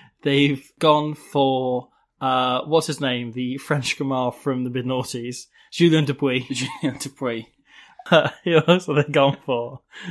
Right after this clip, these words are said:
Speaker 1: They just want the biggest names in the game. They've got Pat Leach.
Speaker 2: Pat Leach.
Speaker 1: <laughs> Um, who else? Uh, Dan Bibby. <laughs> Dan
Speaker 2: Dan
Speaker 1: Bibby's
Speaker 2: Bibby,
Speaker 1: gonna be on it,
Speaker 2: yeah.
Speaker 1: making his own jam.
Speaker 2: Yeah.
Speaker 1: Um,
Speaker 2: Is that what he does now?
Speaker 1: He looks like it.
Speaker 2: <laughs>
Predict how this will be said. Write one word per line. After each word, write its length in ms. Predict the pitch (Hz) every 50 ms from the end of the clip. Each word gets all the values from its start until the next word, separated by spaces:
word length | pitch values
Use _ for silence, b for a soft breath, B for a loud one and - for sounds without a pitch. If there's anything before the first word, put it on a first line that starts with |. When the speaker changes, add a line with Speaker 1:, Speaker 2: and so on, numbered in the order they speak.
| 160
Speaker 1:
They 100 | - 160
just 140 | 151 147 -
want 140 | 185 170 165
the 80 | 160
biggest 420 | 156 - - 175 170 165 170 156 160
names 300 | 151 143 143 143 139 135
in 60 | 135
the 60 | 139 135
game. 180 | 131 127 123 120
They've 100 | 131 135
got 100 | 131 -
Pat 240 | - 147 147 147
Leach. 440 | 147 139 131 135 - 143 - - - _ _ -
Speaker 2:
Pat 180 | - 151 139 - 139 - - -
Leach. 320 | 143 139 - - - - 160 - -
Speaker 1:
<laughs> 100 | - -
Um, 280 | 185 190 175 - - _ _ - - _ _ _ _ _ _ _ _ _ _ B B B B B B B _
who 160 | - 180 175 170
else? 320 | 156 147 135 127 - -
Uh, 140 | - 151 143
Dan 300 | 135 131 180 165 170 165
Bibby. 340 | 151 160 151 175 170 165 165
<laughs> 320 | - - - - _ _
Dan 100 | - 131
Speaker 2:
Dan 160 | - 180 165 156
Speaker 1:
Bibby's 340 | 165 160 156 147 143 139 135
Speaker 2:
Bibby, 60 | 135
Speaker 1:
gonna 140 | 160 151 151
be 100 | 143 147
on 100 | 147 147
it, 60 | 160
Speaker 2:
yeah. 40 | - -
Speaker 1:
making 200 | 156 - - 165
his 120 | 151 143
own 180 | 143 143 143 135
jam. 380 | 143 139 135 131 135 143 151 B B B B B 160 139
Speaker 2:
Yeah. 240 | 143 143 139 135 131
Speaker 1:
Um, 420 | 135 160 147 143 135 139 139 143
Speaker 2:
Is 120 | 160 156 160
that 140 | 190 196
what 120 | 196 196 180
he 40 | 185
does 200 | - 202 190 190
now? 180 | 190 185 180 185
Speaker 1:
He 60 | 196
looks 260 | 196 214 214 - -
like 280 | - 170 135 - - -
it. 220 | 135 127 123 220 -
Speaker 2:
<laughs> 100 | -